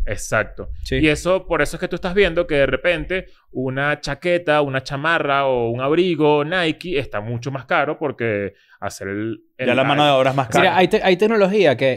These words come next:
Speaker 2: en ese sentido, cuando hablo de Aladdin y de por qué es preocupante, es porque de verdad cada cosa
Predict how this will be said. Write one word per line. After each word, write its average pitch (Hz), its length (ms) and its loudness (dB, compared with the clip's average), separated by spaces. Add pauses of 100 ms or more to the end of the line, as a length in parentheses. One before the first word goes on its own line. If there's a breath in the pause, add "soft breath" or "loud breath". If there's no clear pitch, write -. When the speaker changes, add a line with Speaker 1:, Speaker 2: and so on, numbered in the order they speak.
Speaker 2:
en 135 100 -6
ese 135 160 -8
sentido, 160 400 0
cuando 135 200 0
hablo 131 120 2
de 156 80 4
Aladdin 143 480 2
y 151 120 -2
de 131 80 2
por 120 140 -6
qué 123 100 -6
es 117 40 -8
preocupante, 143 480 2
es 120 80 -2
porque 127 240 -2
de 131 80 4
verdad 117 340 0
cada 135 220 -2
cosa 143 400 -10